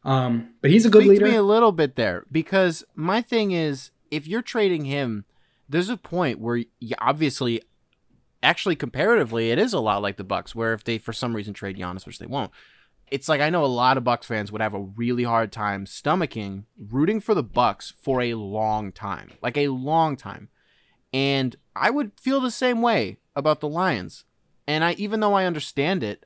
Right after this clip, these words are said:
Speaker 2: I just wouldn't be able to stomach it. But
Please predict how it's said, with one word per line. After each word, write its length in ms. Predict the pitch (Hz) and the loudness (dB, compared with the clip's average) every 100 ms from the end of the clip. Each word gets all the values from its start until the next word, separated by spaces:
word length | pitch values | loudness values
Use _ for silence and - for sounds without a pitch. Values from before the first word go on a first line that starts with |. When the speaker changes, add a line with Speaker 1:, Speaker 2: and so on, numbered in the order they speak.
| - | 0
Speaker 2:
I 100 | 143 | 2
just 220 | 143 139 | 2 -4
wouldn't 260 | 139 139 127 | -2 -2 -2
be 140 | 123 | -2
able 180 | 120 113 | -2 -4
to 80 | 101 | -8
stomach 420 | - 202 196 - | -6 -4 -4 -6
it. 140 | - _ _ _ _ _ _ _ _ _ - | -14 _ _ _ _ _ _ _ _ _ -14
But 340 | 127 190 175 | 0 2 2